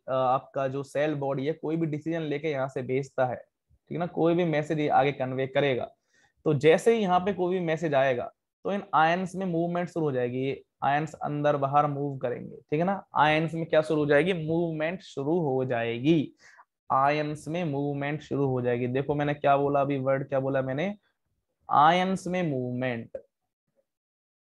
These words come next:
आयन में क्या शुरू हो गई? मूवमेंट शुरू हो गई। अब जब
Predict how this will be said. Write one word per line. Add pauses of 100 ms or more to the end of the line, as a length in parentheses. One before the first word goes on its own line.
(160)
आयन
में
क्या
शुरू
हो
गई? (2000)
मूवमेंट
शुरू
हो
गई। (460)
अब
जब